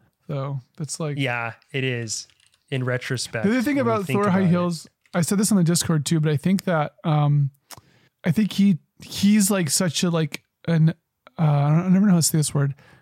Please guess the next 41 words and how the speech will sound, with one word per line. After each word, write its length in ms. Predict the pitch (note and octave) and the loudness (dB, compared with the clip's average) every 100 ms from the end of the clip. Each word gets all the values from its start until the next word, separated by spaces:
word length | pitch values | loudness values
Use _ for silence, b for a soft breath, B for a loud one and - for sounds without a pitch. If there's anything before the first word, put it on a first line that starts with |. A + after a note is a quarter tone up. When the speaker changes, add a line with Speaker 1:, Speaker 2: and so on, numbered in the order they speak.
| b _ _ | b _ _
Speaker 1:
aesthete, 920 | E3 - G3 F3+ - G#3 G#3 - - - _ _ _ _ | 0 0 -2 -4 0 2 2 -4 -14 -18 _ _ _ _
like, 220 | G#3 F3 - | -2 -2 0
A 200 | F#3 F#3 | 0 2
S 200 | F3 - | 0 -2
T 220 | - F#3+ | 0 0
H 220 | E3 D3+ F3+ | 0 0 0
E 60 | |
T 180 | D#3 - | 0 0
E, 340 | E3 E3 F3 F#3+ _ _ _ - | 0 2 2 0 _ _ _ -4
aesthet-, 380 | - F3+ F3+ C3 | -4 -2 -2 -2
Speaker 2:
Aes-, 180 | - - | -4 -6
aes-, 400 | D#3 E3 - - - - | -4 -2 -4 -6 -10 -8
aesthete, 720 | C3+ - - E3+ F#3 - - - | -6 -6 -4 -6 -4 -8 -10 -10
aesthet-, 500 | C3+ - - D3+ E3+ | -8 -6 -6 -6 -2
Speaker 1:
aesthet-, 680 | F#3 - - F3+ G#3 - - - | 0 0 0 0 -2 -6 -16 -10
Speaker 2:
aesthete, 380 | C#3+ - - F3+ | -8 -8 -4 0
Speaker 1:
where 80 | F#3+ | 2
I 100 | D#3 | 2
think 160 | A3+ | 0
that 100 | G#3+ | 0
Speaker 2:
aesthete. 260 | - - C#3 | -2 -2 2
Speaker 1:
he's, 200 | G#3 F3 | 2 2
he's, 360 | F#3 A3 F3 - - | 2 2 0 -6 -6
he 120 | G3+ | -2
kinda 240 | C4 B3+ | 0 0
really 320 | F3+ D#3+ G#3 - | 2 4 2 0
operates 500 | E3 D#3+ F3+ E3 - | -2 -2 -2 -2 0
off 180 | C#3 C#3 | 0 0
vibes. 720 | C#3 C3+ C#3 D3+ D3+ - - - - | 0 0 -2 -4 -4 -4 -4 -10 -8
So 140 | G3+ | -4
I 100 | F3 | 0
think 200 | D#3+ G3 | 0 0
that 120 | F#3 E3 | 0 -2
he, 260 | - F#3 | -2 -2
the 440 | - F3 - A#3+ F3 | -2 -8 -8 -2 0
list 360 | F#3 G3 - | 2 0 0
is, 140 | F#3 D#3+ | 0 0
like, 180 | D#3 | -2
a 80 | D#3+ | -2
strong, 720 | - - - F3+ D#3+ D3+ D#3 | 0 -2 0 0 2 2 2
um, 480 | C#3+ C3+ C3+ C#3+ C3+ | 2 2 2 0 -2